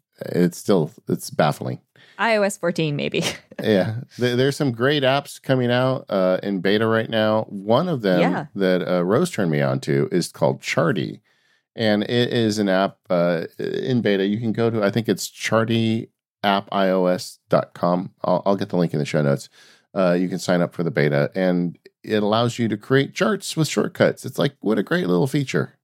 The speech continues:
Speaker 2: Yes. Um, and one of the th-, features that they recently added, which I really like, is the ability to give it health data.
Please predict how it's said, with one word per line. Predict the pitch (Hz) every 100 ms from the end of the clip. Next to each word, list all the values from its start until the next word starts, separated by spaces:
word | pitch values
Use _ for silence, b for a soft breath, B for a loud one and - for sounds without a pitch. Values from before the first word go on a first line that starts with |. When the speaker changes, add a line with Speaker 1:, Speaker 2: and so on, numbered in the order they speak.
| _
Speaker 2:
Yes. | 220 214 170 - -
Um, | 214 202 202
and | 196 196 190
one | 247 311
of | 233
the | 220
th-, | - - 202
features | 214 220 190
that | -
they | 196 180
recently | 185 247 226 180 175
added, | 175 175 156 -
which | - -
I |
really | 180 208 208
like, | 165 143 - B B
is | - 196
the |
ability | 185 220 240 202
to | 190
give | 175 170
it | -
health | - - 175 -
data. | 139 143 -